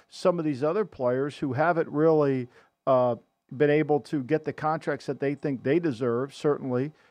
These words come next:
And now we're hearing a lot of complaining going on. But I, I think the Samuel thing is, a lot of it is tied to Garoppolo. Look, I, I don't deny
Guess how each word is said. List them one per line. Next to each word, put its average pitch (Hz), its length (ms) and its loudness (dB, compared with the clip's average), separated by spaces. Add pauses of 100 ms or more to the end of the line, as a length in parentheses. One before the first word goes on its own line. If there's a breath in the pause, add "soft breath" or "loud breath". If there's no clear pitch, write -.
(300 soft breath)
And 131 520 2
now 151 280 2
we're 151 180 0
hearing 156 200 0
a 135 80 -2
lot 135 160 0
of 135 160 -4
complaining 135 540 -4
going 123 260 -2
on. 123 320 -2
But 135 300 0
I, 156 80 -2
I - 20 2
think 247 160 -2
the - 120 -6
Samuel 156 480 -2
thing 127 280 -2
is, 120 180 -4 (120)
a 139 80 -4
lot 139 240 2
of 147 100 -2
it 131 80 -2
is 120 140 -10
tied 123 300 -2
to 123 60 -8
Garoppolo. 107 600 -6
Look, 175 240 0
I, - 200 0
I 190 140 0
don't 233 260 -4
deny 120 680 -2